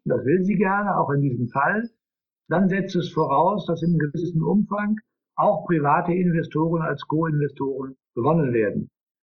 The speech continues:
Und je mehr, je höher der Anteil der privaten Kofinanzierung ist, desto höher ist die staatliche Garantie, die die Bundesrepublik Deutschland übernimmt.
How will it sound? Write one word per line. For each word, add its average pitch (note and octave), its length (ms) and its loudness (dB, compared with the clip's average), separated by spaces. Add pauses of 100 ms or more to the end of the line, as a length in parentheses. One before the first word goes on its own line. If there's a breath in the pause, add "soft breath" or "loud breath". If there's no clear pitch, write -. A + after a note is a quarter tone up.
(220)
Und D#3 180 0
je E3 160 2
mehr, G3 520 2
je D#3+ 200 0
höher A3 280 0
der F#3 200 -6
Anteil F#3 300 -2
der D3 120 -2
privaten D3 560 -4
Kofinanzierung G3+ 840 0
ist, F#3 280 -4 (480)
desto E3 260 0
höher G3 280 2
ist F3+ 180 -2
die E3+ 80 0
staatliche E3+ 540 -2
Garantie, D#3+ 720 0 (340)
die F#3+ 80 -2
die D#3 120 2
Bundesrepublik D#3+ 680 2
Deutschland D3+ 640 0 (140)
übernimmt. D#3+ 480 2